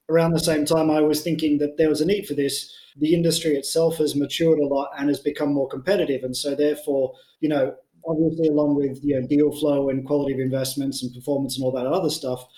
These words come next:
you know, that's, that's crucial to venture capital, marketing started to become a potential source, source of differentiation. So, yeah, I, I have to say I'm, <laughs> I'm one of the few people working in venture who never really had an intention of working in venture capital. Or maybe I did,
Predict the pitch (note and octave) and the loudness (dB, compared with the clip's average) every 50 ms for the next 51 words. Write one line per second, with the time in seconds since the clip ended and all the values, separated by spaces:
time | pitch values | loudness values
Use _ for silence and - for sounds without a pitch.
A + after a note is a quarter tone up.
0 | - - - - _ _ - D3+ C#3+ C3+ B2+ B2 C3 C3 - - _ - D3 - | -20 -20 -20 -20 _ _ -6 -4 -2 -2 -2 -2 -4 -6 -10 -10 _ -8 -8 -8
1 | - - - - F#3+ G#3 F#3+ - D#3+ - - B2+ - B2 A2+ - - - - B2+ | -8 -6 0 2 2 2 2 0 -4 -6 -6 -6 -6 -6 -6 -6 -10 -8 -6 -6
2 | B2+ B2+ - C3 C3+ C3 B2+ - - _ _ _ _ - C#3 D3 D#3 E3 E3+ E3 | -6 -4 -4 -2 -2 -2 -2 -4 -8 _ _ _ _ -6 -4 -2 0 0 -2 0
3 | E3 F3 E3 E3 D#3 D#3 - - E3 D#3 D3+ D3+ D3 D3 D3 - D3+ D3 - C#3+ | 0 0 2 2 0 0 -2 -2 -2 0 0 0 -2 -4 -4 -2 -2 -2 -2 -2
4 | C#3 C#3 C3 - D#3 E3 - D3 C#3+ C#3+ C#3+ - C#3 B2 - - C#3 C3 C3+ C3+ | -2 -2 -4 -4 -6 -8 -4 -2 -2 -2 -2 -4 -6 -6 -6 -4 -4 -4 -4 -4
5 | - C#3+ C#3 C3+ - - C#3+ C3 B2+ - B2+ - C3+ C3 C3 B2+ B2+ B2 A#2+ A#2+ | -6 -8 -8 -6 -6 -6 -4 -4 -4 -6 -8 -6 -6 -6 -4 -4 -4 -4 -4 -4
6 | C3 B2 A#2 A#2+ - - - - - - D#3 D#3 D#3 D3 D3+ - - _ _ _ | -4 -4 -4 -6 -8 -10 -10 -8 -4 -2 0 2 0 0 -2 -4 -14 _ _ _
7 | _ _ _ _ _ D#3+ F3 D#3 D3 E3+ E3+ F3 F3 F3 F#3 G#3 G3+ - F#3+ - | _ _ _ _ _ 0 0 0 0 -2 -6 -6 -2 -2 -2 -2 -2 -4 -4 -2
8 | F3+ F3 E3 D#3+ D3+ D#3+ D#3 - - - - F3+ D#3+ E3 - - - _ - C#3+ | 0 2 2 2 2 0 -2 -4 -6 -4 0 0 0 0 -2 -10 -16 _ -10 -6
9 | D3 D3 F3 F3+ E3 E3 E3+ E3 - F#3+ F#3+ F3+ F#3 F3+ D#3 - D#3 D3 D3+ D#3 | -4 -2 0 0 2 0 0 0 0 -2 -2 0 2 0 0 0 2 2 2 2
10 | D3 - D3+ D3 D3 D3+ D3+ C#3+ D3 D3+ D3+ - E3+ E3+ D3+ C#3+ D3+ D3+ D3+ D3+ | 0 0 0 0 0 0 2 2 0 0 0 0 0 0 0 0 0 0 0 0
11 | D#3+ D#3+ D#3+ D#3+ D#3 D#3+ D#3 D#3 D3 C3 C#3 C#3+ D3 C#3+ C#3+ C#3 C3 C3 C#3+ D3 | 0 0 2 4 4 4 4 4 2 2 0 0 0 0 -2 -2 -2 -2 -2 -2
12 | C#3+ - - C#3+ C#3 C3 B2+ C#3 C#3+ C#3+ C#3+ D3 C#3+ C#3 C3+ C3+ C#3 B2 - - | -2 -2 -2 -4 -4 -2 -2 0 0 0 0 -2 -2 -2 -2 -4 -6 -6 -6 -10
13 | - - - - - F3+ F3+ E3+ D3+ D3+ D#3+ G3+ G#3+ G3+ G3 F#3+ E3+ D#3 - D#3 | -10 -8 -8 -6 -2 0 2 2 2 0 0 0 2 4 4 4 4 4 4 2
14 | D3+ C#3+ B2+ | 0 0 0